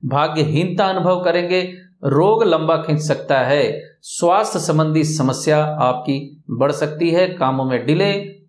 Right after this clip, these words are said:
बाधा से आपका ये साल पन्द्रह फरवरी दो हज़ार बाईस तक, एक मई से पन्द्रह फरवरी दो हज़ार बाईस तक का समय आपके लिए बहुत favorable नहीं है। देख लीजिए, general तौर पे केतु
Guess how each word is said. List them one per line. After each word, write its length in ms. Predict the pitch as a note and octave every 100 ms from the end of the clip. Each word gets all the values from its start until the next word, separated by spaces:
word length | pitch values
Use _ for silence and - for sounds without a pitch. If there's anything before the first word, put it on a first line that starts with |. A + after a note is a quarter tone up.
| -
बाधा 880 | A#2 A2 C#3+ D#3+ F#3+ G3 G3 - _
से 240 | - E3+ F3 D3+ D3+ D3+ - - _
आपका 640 | C3+ C#3 - D3+ C#3+ D3 D3
ये 560 | C#3+ C#3+ C#3+ C#3+ - - _
साल 500 | - D3 D#3 D#3+ D#3 D#3 - - _
पन्द्रह 320 | C3 C#3 D#3 D3+
फरवरी 280 | C3+ C#3 C3+
दो 220 | B2 C3
हज़ार 260 | B2+ C3 B2
बाईस 360 | A#2+ D3 E3
तक, 400 | - E3 D#3 - E3+
एक 200 | G3 F3+
मई 200 | D#3+ D#3
से 180 | D#3 D3+ D#3
पन्द्रह 240 | C#3 C#3+
फरवरी 340 | C#3 C3+ C3 B2
दो 160 | C3+
हज़ार 260 | B2 B2 A#2+
बाईस 340 | A#2 D#3 F#3 -
तक 140 | -
का 80 | E3+
समय 380 | D#3 D#3+ E3 E3 - - _ -
आपके 300 | C#3+ C#3+ D3+
लिए 160 | D3+ D3
बहुत 360 | C#3 C#3 C#3+ -
favorable 500 | B2+ B2+ B2 B2+ A#2+
नहीं 260 | A#2 A#2
है। 200 | G#2+ G#2+ - - _ _ _
देख 240 | C#3+ E3 E3+
लीजिए, 280 | F3 E3+
general 400 | D3 C#3 D#3 E3+
तौर 220 | E3 E3 D#3
पे 200 | E3 D#3+
केतु 560 | - D3+ D3+ E3 D#3+